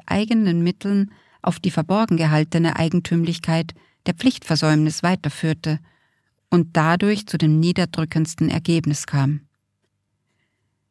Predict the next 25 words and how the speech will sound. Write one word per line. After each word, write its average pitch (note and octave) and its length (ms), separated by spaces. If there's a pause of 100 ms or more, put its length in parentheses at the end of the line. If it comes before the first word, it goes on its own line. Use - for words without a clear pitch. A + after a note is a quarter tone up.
(140)
Es F#3+ 180
war F3+ 180
so, A#3 340 (440)
wie G3+ 140
wenn F#3+ 140
jemand F3+ 320
mit F3 140
einer E3 220
Rute, E3+ 480
die D#3+ 260
keinen G#3 380
Schmerz G#3 400
verursachen E3 580
soll, F3+ 260 (380)
nur A#3+ 260
zur D#3+ 220
Warnung D#3+ 480
berührt F3+ 460
wird. D3+ 280 (1080)
Er F#3+ 220
aber G#3+ 160
nimmt F3+ 280
das D#3 140
Flechtwerk - 500
auseinander, F3 640